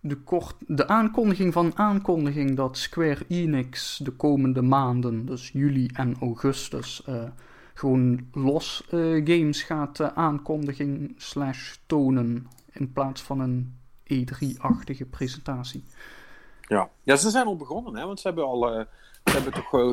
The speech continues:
Speaker 2: gameplay van, eh, van Avengers,
Speaker 1: Ja, ja,
Speaker 2: eh,
Speaker 1: ja.
Speaker 2: al
Speaker 1: Ja.
Speaker 2: laten zien. Wat er op zich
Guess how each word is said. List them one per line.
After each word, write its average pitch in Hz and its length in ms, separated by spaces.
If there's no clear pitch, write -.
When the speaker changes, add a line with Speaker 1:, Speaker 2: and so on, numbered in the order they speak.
Speaker 2:
gameplay 127 360
van, 127 220
eh, 123 180
van 120 120
Avengers, 151 440
Speaker 1:
Ja, 202 100
ja, 190 60
Speaker 2:
eh, 170 80
Speaker 1:
ja. 131 180
Speaker 2:
al 175 100
Speaker 1:
Ja. 180 60
Speaker 2:
laten 165 260
zien. 147 260
Wat 131 160
er 135 80
op 117 120
zich - 520